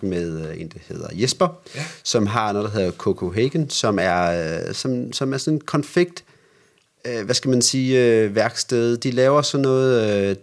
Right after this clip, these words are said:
Speaker 1: dadelkonfekt, og det smager virkelig godt. Det kan godt lyde allerede sådan lidt træls, at man skal spise dadler i stedet for marcipan og chokolade og alt det der.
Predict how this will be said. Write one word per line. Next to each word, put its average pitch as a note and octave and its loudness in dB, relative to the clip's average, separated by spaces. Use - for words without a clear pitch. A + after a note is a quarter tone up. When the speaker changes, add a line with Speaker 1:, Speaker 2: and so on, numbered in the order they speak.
Speaker 1:
dadelkonfekt, F#2+ -2
og A2 -6
det G#2+ 0
smager C#3 2
virkelig A2 -2
godt. - -4
Det G#2 -6
kan G#2 -12
godt B2+ 2
lyde C#3+ 4
allerede A#2+ 2
sådan G#2+ -4
lidt G#2+ -4
træls, G2+ -4
at G2 -8
man F#2+ -2
skal - -8
spise - -4
dadler G2+ 2
i E2+ -4
stedet F#2 -2
for F2 -2
marcipan F2+ -4
og E2+ -8
chokolade F#2 -4
og G2 0
alt G2 -2
det G2 -2
der. F2+ -2